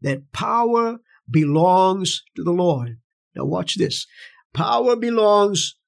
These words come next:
to you, God, and with you is unfailing love." So it looks like the power of God is the power of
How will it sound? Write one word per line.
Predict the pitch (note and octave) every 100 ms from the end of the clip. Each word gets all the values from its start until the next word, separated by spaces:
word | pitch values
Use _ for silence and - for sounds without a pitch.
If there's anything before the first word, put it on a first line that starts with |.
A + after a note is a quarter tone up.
| -
to | F3+
you, | D#3+ C#3+ C#3 B3 D4 D4 C#4+ D4+ C#3
God, | E3+ E3 D#3 D3+ D3 _ _ _
and | F3+ F3 D#3+
with | E3 C#4+ B3
you | F#3 C#4+ E4 C4+ G#3 G#3+ - _
is | G#3 G#3 -
unfailing | G3+ G3 F#3 - A3 A3 G#3+ G#3+
love." | G3+ F#3+ G3+ G#3 D3 A2+ - _ _ _ - _
So | - B3
it | G3+
looks | D4 -
like | B3+ A3+ F3+
the | F#3
power | - - A#3+ D4 D#4+ D4+
of | C#4+ G3
God | A#3+ G#3+ E3+ D#3+ D#3+ - _ -
is | F#3 C3+
the | F3+
power | - G3 A#3+ A#3 A3+
of | A3 G3+ F#3+ -